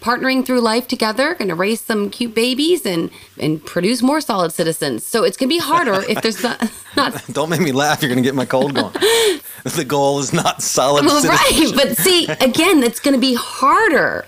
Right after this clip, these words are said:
Speaker 1: And I agree with you. At the same time, sometimes as a, as a friend, I've learned, sometimes I say something and then it's not very well received. And then I'm the one who gets kicked to the curb.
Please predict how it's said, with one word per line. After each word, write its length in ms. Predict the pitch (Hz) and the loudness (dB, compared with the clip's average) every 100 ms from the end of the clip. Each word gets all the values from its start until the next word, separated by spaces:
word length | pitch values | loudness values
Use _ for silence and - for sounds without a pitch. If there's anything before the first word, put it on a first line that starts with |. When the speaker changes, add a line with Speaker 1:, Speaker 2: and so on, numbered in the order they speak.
| - - - | -16 -20 -6
Speaker 1:
And 560 | 220 220 202 196 202 190 - - | -2 0 0 0 0 -2 -8 -4
I 100 | 214 | 2
agree 460 | 214 180 185 226 381 415 | 2 2 0 2 4 4
with 160 | 208 | 4
you. 300 | 190 170 165 - | 4 4 2 0
At 140 | 208 | -2
the 80 | 202 | -2
same 300 | - 190 185 | 0 0 0
time, 680 | - 254 294 302 214 196 - - | -2 -2 0 0 0 -2 -4 -10
sometimes 1120 | - 254 285 311 277 240 226 220 202 - - - - - - _ - | -4 0 0 0 -2 0 0 0 -2 -8 -18 -20 -20 -20 -20 _ -4
as 160 | 208 196 | -2 0
a, 200 | 185 185 | -2 -2
as 80 | 190 | 0
a 80 | 185 | 0
friend, 300 | 196 190 196 | 0 0 2
I've 260 | 165 269 294 | 2 2 2
learned, 520 | 196 165 160 190 190 - | 2 2 0 -2 -4 -10
sometimes 300 | - 214 233 | -8 -2 0
I 80 | 202 | 0
say 220 | 190 233 | 0 0
something 680 | 262 208 185 185 175 175 180 - _ - - - | 0 -4 -2 0 2 2 0 -6 _ -20 -20 -6
and 200 | 180 185 | 0 2
then 240 | 180 180 180 | 2 2 -2
it's 120 | 160 | -2
not 120 | 185 | -2
very 140 | 190 170 | 0 0
well 160 | 156 | 0
received. 840 | 160 - - 294 285 208 185 185 - - - - - | -2 -4 -2 2 2 4 2 0 -8 -20 -20 -18 -4
And 200 | 185 190 | -2 2
then 520 | 190 185 180 180 180 160 _ - | 2 0 0 0 -2 -6 _ -4
I'm 240 | 170 226 285 | 0 2 2
the 80 | |
one 160 | 208 185 | 2 2
who 60 | 185 | 2
gets 160 | 165 | 0
kicked 220 | - 185 - | -2 -4 -2
to 100 | 160 | -4
the 80 | |
curb. 420 | 156 165 151 156 | -4 -4 0 2